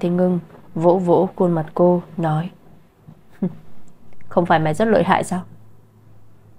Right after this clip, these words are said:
Không phải hãm hại chèn ép tao sao? Bây giờ sao lại không nói chuyện?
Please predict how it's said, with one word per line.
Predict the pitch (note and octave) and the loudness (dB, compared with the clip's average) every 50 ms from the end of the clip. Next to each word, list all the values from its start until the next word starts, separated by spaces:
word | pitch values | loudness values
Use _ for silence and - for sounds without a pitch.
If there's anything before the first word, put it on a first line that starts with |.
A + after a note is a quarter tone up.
| - - - - - - - - | -20 -20 -20 -20 -20 -20 2 4
Không | G3+ F#3+ F#3 | 6 6 8
phải | F#3+ E3 D#3+ | 6 6 6
hãm | E3+ F3+ - G#3 | 6 2 2 2
hại | G#3+ G#3+ - - | 2 2 0 2
chèn | - F#3+ F3 D#3 | 4 4 4 6
ép | D#3+ G3+ A3 - | 4 2 4 6
tao | G3 F#3+ F#3+ | 6 4 4
sao? | F#3 - G3 F#3 - - - - - - - - _ _ - - - - _ _ - - - - - - - | 4 -2 -6 -8 -8 -12 -20 -20 -20 -20 -20 -20 _ _ -20 -20 -20 -20 _ _ -20 -20 -20 -20 -10 2 4
Bây | F#3 F#3 | 6 6
giờ | E3+ F3+ E3+ | 8 6 4
sao | - F#3+ F3+ | 6 4 4
lại | E3+ - | 4 4
không | - G3+ G3 F3+ | 4 4 4 6
nói | E3 E3+ F3 | 6 4 4
chuyện? | - G#3+ F#3 | 2 -4 -6